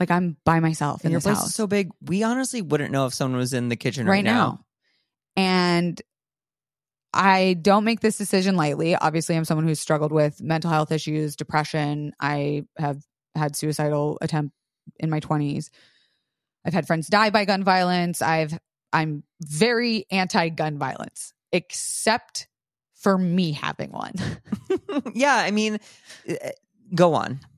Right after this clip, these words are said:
Speaker 1: That, well, that's kind of, like, my entryway into kind of the conversation about guns. Um, I can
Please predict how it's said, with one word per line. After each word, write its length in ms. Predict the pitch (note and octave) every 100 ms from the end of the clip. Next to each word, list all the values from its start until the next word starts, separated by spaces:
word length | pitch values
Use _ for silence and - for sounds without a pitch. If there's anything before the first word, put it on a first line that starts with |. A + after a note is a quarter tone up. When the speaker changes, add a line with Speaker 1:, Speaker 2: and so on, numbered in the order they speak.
| -
Speaker 1:
That, 280 | G#3+ A#3+ A3
well, 120 | A#3
that's 340 | A#3 C4 -
kind 200 | - D#4
of, 100 | C#4
like, 420 | A#3+ A3 G3 - - _ _ _ _
my 600 | F3+ F#3 F3+ F3 E3 D#3+ - _ _ _ _ _ _ -
entryway 680 | G#3+ G3 - F3+ E3 E3 D#3
into 200 | D#3+ E3
kind 160 | E3+
of 60 | D#3+
the 60 | D#3+
conversation 640 | D#3+ D#3 D#3+ D#3+ D3 D#3
about 480 | D3 C#3 C#3+ C#3 C#3+ - D#3+
guns. 600 | D#3 D3+ C2+ - D#3+ - -
Um, 580 | D#3+ D3 C#3+ C#3+ - - _ _ _ _ -
I 120 | E3
can 380 | E3+ E3+ E3